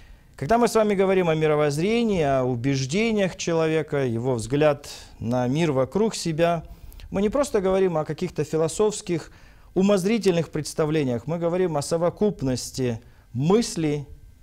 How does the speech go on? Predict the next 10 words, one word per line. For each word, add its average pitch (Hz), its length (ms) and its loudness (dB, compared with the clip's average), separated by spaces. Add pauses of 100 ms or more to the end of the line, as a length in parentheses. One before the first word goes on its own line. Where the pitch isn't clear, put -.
(1160)
и 151 100 -4
действий. 127 640 -2 (1400)
Практически 160 1000 -2 (680)
мировоззрение 165 1080 0 (3000)
у 156 100 -2
человека 175 600 2
может 160 360 0
быть 160 260 -2
не 156 100 -2
сформулировано 160 1300 0